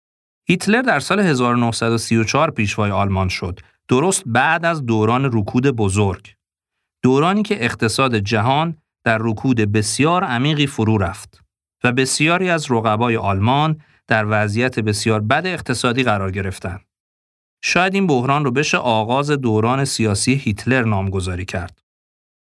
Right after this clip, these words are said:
اما آلمان تحت تأثیر بحران جهانی و تحت صدارت هاینریش برونینگ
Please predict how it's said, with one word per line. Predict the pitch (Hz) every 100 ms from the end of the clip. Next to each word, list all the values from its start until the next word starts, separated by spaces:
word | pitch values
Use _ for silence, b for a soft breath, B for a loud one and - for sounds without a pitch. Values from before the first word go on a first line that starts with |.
| -
اما | 196 254
آلمان | 185 123 113 143 175
تحت | 175 170 -
تأثیر | 160 120 104 123 123
بحران | 110 110 90 120 110 98
جهانی | 107 101 104 123
و | 151 135
تحت | 127 - 117
صدارت | - 107 104 101 113 -
هاینریش | 101 - 123 117 101 -
برونینگ | 110 113 117 143 175 175